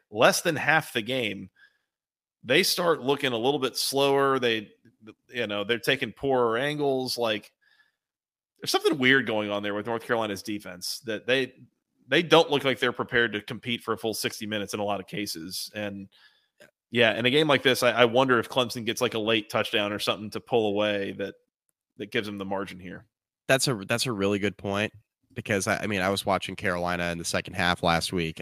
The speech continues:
Speaker 2: uh, specifically, like, late third, early fourth quarter, and I'm seeing the way Duke's moving the ball, and I'm like, "Carolina's looking tired. They got, like, an entire quarter left to play here.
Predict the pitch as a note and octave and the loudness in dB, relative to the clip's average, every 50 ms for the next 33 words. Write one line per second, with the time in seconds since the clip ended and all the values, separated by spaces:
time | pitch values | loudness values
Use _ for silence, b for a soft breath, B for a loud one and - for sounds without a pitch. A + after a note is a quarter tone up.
0 | - - - E2 D#2 E2 - - G#2 - - G2+ - - - - F#2 F2 E2+ D#2+ | -10 -6 -4 -4 -4 -4 -4 -4 -2 -2 -2 -2 -2 -4 -6 -4 -2 0 0 -2
1 | D#2+ - F2+ F2 E2+ - - F#2+ F2+ E2+ E2 E2+ E2+ E2 D#2+ - - F#2+ E2+ - | -2 0 0 0 0 0 0 0 0 0 0 0 -2 -2 -4 -4 -4 -6 -6 -6
2 | - - G2 F#2 F2 E2+ E2 D#2 D#2 E2 D#2+ - G#2+ F#2+ F2+ E2 F2 E2+ E2 D#2+ | -6 -2 0 0 0 0 0 -2 -4 -4 -4 -2 -2 -2 0 0 0 0 0 0
3 | - E2+ E2 - - G2 F#2 E2 - D2+ D2+ - - F2 F2+ F2 D#2+ D#2+ D#2+ D#2 | 0 -2 -2 -2 -2 -2 -2 -4 -4 -4 -4 0 2 4 4 4 4 2 -2 -2
4 | E2+ F2 D#2+ F2 E2 - - B B B B B B B B B _ _ - - | -4 -4 -4 -6 -8 -10 -14 B B B B B B B B B _ _ 0 4
5 | - F#3 A3 G#3 E3 D#3+ E3 D#3 B2+ A#2 C#3 C3 - G#2 F#2+ - C3 B2+ C3 C3 | 4 6 6 6 4 4 4 4 2 2 2 0 0 -2 -2 4 6 8 8 8
6 | G#2 D#2+ D#2+ D#2+ - - _ _ _ _ _ _ _ _ _ _ _ _ _ _ | 8 6 2 -4 -6 -8 _ _ _ _ _ _ _ _ _ _ _ _ _ _
7 | _ _ _ _ _ - C3 D#3+ G3+ F#3 C#3+ C3+ C3 - C3+ A2 G2 - - - | _ _ _ _ _ 2 4 6 6 6 6 4 4 4 4 2 2 0 0 4
8 | B2+ C3+ C3 G#2+ - - - B2+ B2+ C3+ B2+ A2 F2 F2 F2+ - - - - - | 6 6 6 4 2 -2 -2 2 4 6 6 6 6 6 4 4 2 -4 -8 0
9 | - A#2 A#2 A2+ F#2 F#2+ F2 D#2+ D#2+ D#2+ F2 - | 4 6 6 6 6 4 2 0 0 -2 -4 -6